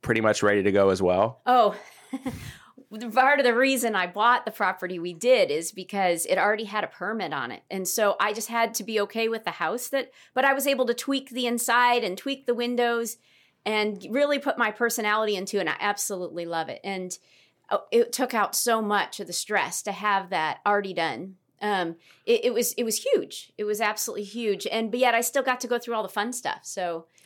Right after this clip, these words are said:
Speaker 1: Well, yeah,
Speaker 2: that, I
Speaker 1: I
Speaker 2: mean, there
Speaker 1: think
Speaker 2: were still a couple unknowns. Whenever you're digging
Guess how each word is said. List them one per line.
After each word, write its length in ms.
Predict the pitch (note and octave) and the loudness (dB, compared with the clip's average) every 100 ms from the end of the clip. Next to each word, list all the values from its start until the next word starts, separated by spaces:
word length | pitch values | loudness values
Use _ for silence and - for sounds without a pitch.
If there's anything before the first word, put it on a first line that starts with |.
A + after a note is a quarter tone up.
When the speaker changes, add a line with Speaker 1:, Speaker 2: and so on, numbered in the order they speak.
| - | -2
Speaker 1:
Well, 140 | A#2 | 2
yeah, 280 | B2+ D3+ A3+ | 4 6 6
Speaker 2:
that, 80 | A3 | 4
I 20 | |
Speaker 1:
I 20 | |
Speaker 2:
mean, 140 | C4 | 4
there 60 | B3+ | 4
Speaker 1:
think 40 | |
Speaker 2:
were 60 | A3+ | 2
still 280 | - F4 E4+ | 2 4 2
a 40 | |
couple 300 | D#4+ C#4+ B3+ | 4 0 2
unknowns. 400 | A#3 A3+ G#3 G#3 | 2 2 0 -2
Whenever 280 | G#3+ A#3 A#3+ | 0 0 0
you're 160 | A#3+ G#3 | 0 -2
digging 600 | G#3 A#3 G#3 A3+ A3+ | 0 0 2 -2 -4